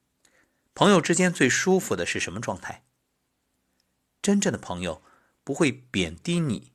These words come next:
为之骄傲的，不会阻止你真正喜欢的，也不会攻击你与生俱来的，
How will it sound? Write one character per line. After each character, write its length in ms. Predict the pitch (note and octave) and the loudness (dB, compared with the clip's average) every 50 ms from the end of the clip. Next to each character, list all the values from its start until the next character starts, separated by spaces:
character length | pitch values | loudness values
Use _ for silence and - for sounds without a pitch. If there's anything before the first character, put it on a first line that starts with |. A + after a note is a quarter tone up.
| _ _ _ _ - | _ _ _ _ -4
为 160 | - G#2 F#2 | -4 -4 -2
之 160 | - C3+ C3 | -2 -4 -2
骄 160 | - D#3 C#3+ | 0 2 2
傲 240 | D3+ D3+ C3 G2 F2+ | 2 0 -2 -4 -8
的， 220 | - - - - _ _ _ _ - - - _ | -8 -12 -18 -20 _ _ _ _ -20 -20 -14 _
不 120 | - E3+ | -4 -2
会 160 | F3 - E3 B2 | 0 2 0 0
阻 280 | - - - - F3 F#3 | 0 -2 -2 0 0 0
止 180 | - - A2+ | 0 -2 -4
你 240 | G#2+ F#2+ - - _ _ _ _ _ | -4 -6 -8 -10 _ _ _ _ _
真 180 | - E3+ F3 D#3+ | -4 -4 -2 -2
正 160 | D3+ D#3+ A#2+ | -2 -4 -2
喜 240 | - - - - D2+ | -2 -2 -2 -2 -4
欢 260 | - - G#2 G2+ A2+ A2 | -6 -6 -6 -6 -6 -8
的， 160 | A2+ A2 - _ _ _ _ - _ _ | -12 -14 -16 _ _ _ _ -20 _ _
也 100 | - F#2 | -6 -4
不 140 | - - - | -4 -4 -4
会 140 | - G2+ E2+ | -4 -4 -4
攻 240 | - A#2+ A#2 A2+ | -4 -4 -4 -4
击 180 | A2 - A2+ G#2 | -4 -4 -4 -4
你 240 | G2 E2+ D#2+ E2 - - | -4 -4 -8 -10 -12 -10
与 120 | G2 F2 | -10 -8
生 280 | E2 - - A2 G2 A2 | -6 -6 -6 -6 -6 -6
俱 180 | G#2+ - A2+ D#2+ | -6 -4 -4 -4
来 220 | D#2 D2 - - | -4 -6 -8 -10
的， 160 | - - - | -14 -20 -20